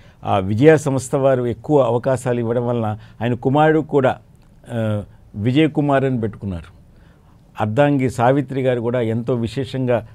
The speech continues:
సహకరించడంతో టీటీడీ ఆస్థాన, ఆ, సంగీత కళాకారుడుగా ఉండడం, ఆ గర్భగుడిలో నిజంగా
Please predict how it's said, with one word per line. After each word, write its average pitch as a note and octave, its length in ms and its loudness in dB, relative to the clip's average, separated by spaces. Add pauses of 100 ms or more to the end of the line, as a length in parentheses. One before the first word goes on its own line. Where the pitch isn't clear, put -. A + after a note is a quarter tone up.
(140)
సహకరించడంతో A2 800 -4 (420)
టీటీడీ D3+ 580 2
ఆస్థాన, C3 560 0 (500)
ఆ, A2 300 0
సంగీత C3 440 0
కళాకారుడుగా B2 840 4
ఉండడం, A#2+ 480 2 (300)
ఆ A2 80 4
గర్భగుడిలో D3+ 800 2
నిజంగా C3 520 2